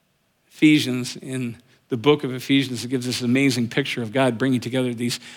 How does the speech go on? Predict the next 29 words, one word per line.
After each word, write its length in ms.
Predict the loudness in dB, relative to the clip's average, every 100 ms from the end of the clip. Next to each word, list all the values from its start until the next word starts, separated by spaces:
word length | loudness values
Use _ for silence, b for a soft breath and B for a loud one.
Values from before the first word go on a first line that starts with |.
| -2
amazing 560 | 4 8 10 10 6
people, 300 | 2 2 2
all 260 | 6 8 8
of 80 | 6
the 220 | 2 0
individuals 800 | 0 4 6 8 6 6 2 4
who 80 | 2
have 80 | 2
been, 180 | 0 -2 B B
who 120 | -2
have 40 | 2
been 140 | 2
sanctified, 720 | 2 4 6 6 2 0 2
who 80 | 0
have 140 | 0
been 160 | 0 2
redeemed, 500 | 2 6 8 10 6
who 80 | 2
have 80 | 0
been 160 | -2
forgiven, 480 | -2 2 6 6 4 B B
who 80 | 2
have 100 | 4
been 180 | 4 4
renewed 480 | 6 8 10 8 6
and 140 | 4
recreated 720 | 0 0 6 10 10 10 6
and 220 | 4 0
transformed 840 | 0 2 2 2 4 6 8 6